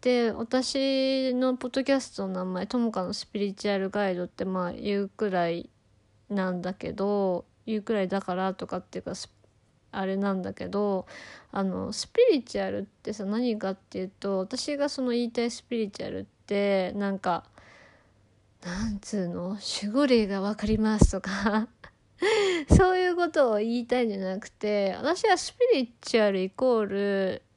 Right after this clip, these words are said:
あの、自分を愛することだと思っていて、で、なんでかっていうと、その、スピリチュアルって、スピリットが成長していくことをスピリチュアルって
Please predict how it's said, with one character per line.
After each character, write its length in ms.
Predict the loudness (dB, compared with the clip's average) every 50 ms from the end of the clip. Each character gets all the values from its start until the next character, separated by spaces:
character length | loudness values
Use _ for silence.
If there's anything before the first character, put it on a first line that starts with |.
| _
あ 220 | -4 -2 -2 0 0
の、 140 | -2 -2 -2
自 180 | 0 0 0
分 160 | 0 2 2
を 60 | 4 4
愛 180 | 4 4 2
す 140 | 0 0 0
る 160 | 2 0 0
こ 120 | 0 -2 -6
と 120 | -4 -4
だ 140 | -4 -4 -4
と 160 | -4 -4 -4
思 180 | -4 -2 -4 -4
っ 40 |
て 300 | -6 _ _ -10 -8 -6
い 80 | -6 -8
て、 600 | -10 _ -4 -2 0 2 2 4 2 2 0 -4 -8 -18 -20 -20 -20 -20 -20 -20 -20 -20 -20 _ _ _ _ _
で、 160 | 0 0 0 -2 -6 -14 _ -4
な 160 | -2 0 0
ん 80 | 0
で 120 | 0 -2 -4
か 160 | -2 -2 -4
っ 40 | -4
て 320 | -6 _ _ -4 -2 0
い 60 | 0 0 -2
う 80 | -4 -6 _ -4
と、 300 | -2 0 2 2 0 -2
そ 160 | -4 -4 -2
の、 480 | -2 0 0 -2 -2 -2 -4 -4 -6 -10 _ _ _
ス 300 | -12 -10 -8 -8 -8 -8 -4 _
ピ 100 | 4 6 6 6 6
リ 120 | 2 0 -2
チ 200 | -2 -2 0 2
ュ 80 | 2
ア 60 | 2
ル 100 | 2 0
っ 60 | -4 -6 _ _ _ _ -2
て、 280 | 2 2 4 4 2
ス 220 | 2 -2 -4 -2 2
ピ 100 | 4 6
リ 160 | 6 6 4
ッ 40 | 2 -4 _ -2
ト 120 | 0 2
が 100 | 2 0
成 340 | 0 0 0 2 2 2 2
長 260 | 2 2 2 2 2
し 140 | 0 -2 -4
て 160 | -2 0 0
い 40 | 0
く 140 | -2 -4 -4
こ 140 | -4 -6
と 140 | -4 -2 0
を 80 | 0 0
ス 180 | 0 -4 -6
ピ 120 | -4 -2 0
リ 140 | 0 0 -2
チ 140 | -2 -4
ュ 40 | -2
ア 60 | -2
ル 80 | -2 -4
っ 40 | -6 -8 _ _ -6
て 260 | -4 -4 -4 -4 -6